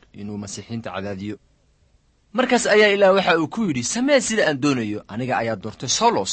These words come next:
Solosna wuxuu noqon doonaa nin wanaagsan oo daacadii ah." Inkastoo ninkii Ananias uu baqayay, laakiin haddana sidii Ilaah markaasi u sheegay waa uu tegey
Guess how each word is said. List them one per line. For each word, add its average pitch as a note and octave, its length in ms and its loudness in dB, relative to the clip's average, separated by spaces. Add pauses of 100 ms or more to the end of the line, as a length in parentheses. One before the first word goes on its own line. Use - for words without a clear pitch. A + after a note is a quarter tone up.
Solosna A2+ 380 -4
wuxuu G#2 200 -8
noqon F#3+ 300 -4
doonaa G2 360 -6
nin G2+ 140 -10
wanaagsan G2 420 -8
oo A2 100 -2
daacadii F#2+ 440 -4
ah." - 120 -10 (960)
Inkastoo B3 360 4
ninkii G#3+ 280 2
Ananias E3+ 680 2
uu C#3+ 100 -2
baqayay, C3 480 0
laakiin D3+ 340 -2
haddana F#3+ 440 0
sidii G3 320 -6
Ilaah D#3 200 0
markaasi D3 400 -4
u D#3+ 100 -6
sheegay B2+ 400 -2
waa B2+ 260 2
uu A2 120 -6
tegey B2 520 -6